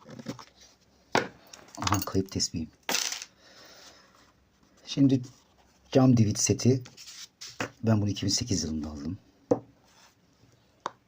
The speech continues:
Bir de bunun mürekkep konan bir hokkası vardı fakat o sizlere ömür. Çok ince olduğu için. Açıkçası kaligrafların çok fazla kullanmadığı, genellikle dekor olarak kullanılan bir kalem. Yani yazı yazmak için de çok ideal bir kalem değil.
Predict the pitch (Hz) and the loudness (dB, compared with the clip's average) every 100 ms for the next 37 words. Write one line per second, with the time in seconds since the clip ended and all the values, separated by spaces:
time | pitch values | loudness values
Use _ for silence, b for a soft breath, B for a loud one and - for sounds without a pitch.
0 | _ - 107 95 95 95 95 - - 90 | _ -2 2 4 4 4 2 -2 0 2
1 | 87 - - 110 110 98 - 120 117 98 | 0 -4 -2 2 2 2 -2 -2 -2 0
2 | - 87 90 80 95 - - - 92 82 | 0 2 0 0 -4 -8 -10 -6 -4 -4
3 | 85 80 80 - 117 120 - - _ _ | -4 -6 -8 -6 -6 -8 -12 -16 _ _
4 | B B B B B B B B B - | B B B B B B B B B -2
5 | 156 - - - 139 120 120 113 110 - | 0 2 0 2 4 6 4 2 0 0
6 | - 92 92 123 107 80 78 90 107 101 | 0 -2 0 0 0 -2 -4 -2 -2 -2
7 | 95 101 101 90 78 78 - 82 80 113 | 0 0 0 -2 -4 -6 -4 -2 -2 -2
8 | 95 78 73 92 87 104 104 101 95 - | -2 -4 -2 0 4 4 6 4 4 0
9 | - 92 - - 95 95 90 95 85 92 | -2 -2 -2 -2 2 2 0 -2 0 2
10 | 90 | 0